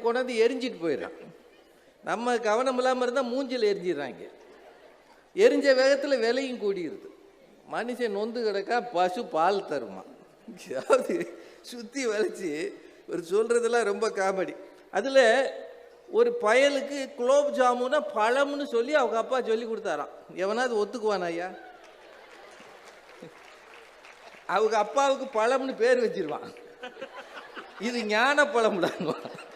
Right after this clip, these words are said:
இது குலோப் ஜாமுன் கூடவா தெரியாது?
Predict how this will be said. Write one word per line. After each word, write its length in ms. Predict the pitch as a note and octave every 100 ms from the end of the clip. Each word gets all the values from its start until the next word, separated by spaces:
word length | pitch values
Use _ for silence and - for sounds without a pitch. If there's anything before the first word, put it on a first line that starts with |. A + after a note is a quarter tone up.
| - - - - - - - - -
இது 180 | D4+ G3+ A#3+
குலோப் 360 | C#4 D#4+ -
ஜாமுன் 320 | D4+ C#4+ C#4
கூடவா 280 | B3+ C#4+ C#4
தெரியாது? 840 | G3+ A#3+ A#3+ A#3 A#3 B3+ E3 -